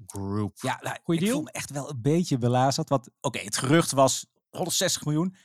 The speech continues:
Speaker 2: Nu krijg ik dat persbericht, eh, gisterochtend binnen. En er staat er echt drie keer in: honderdzestig miljoen euro opgehaald, honderdzestig miljoen, of, eh, honderddrieënnegentig miljoen geïnvesteerd. De grootste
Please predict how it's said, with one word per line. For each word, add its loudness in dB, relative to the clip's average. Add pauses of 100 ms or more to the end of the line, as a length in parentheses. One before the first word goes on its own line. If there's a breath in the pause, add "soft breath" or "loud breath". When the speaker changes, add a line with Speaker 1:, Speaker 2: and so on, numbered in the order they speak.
(140 soft breath)
Speaker 2:
Nu 4
krijg 2
ik -4
dat -4
persbericht, 0
eh, 2
gisterochtend -2
binnen. -2
En -8 (340 soft breath)
er -6
staat -2
er -4
echt -6
drie 2
keer 0
in: 0 (360 soft breath)
honderdzestig 0
miljoen 2
euro 4
opgehaald, -2
honderdzestig -2
miljoen, -4
of, -4
eh, 4
honderddrieënnegentig 2
miljoen 2
geïnvesteerd. -8
De -4
grootste 0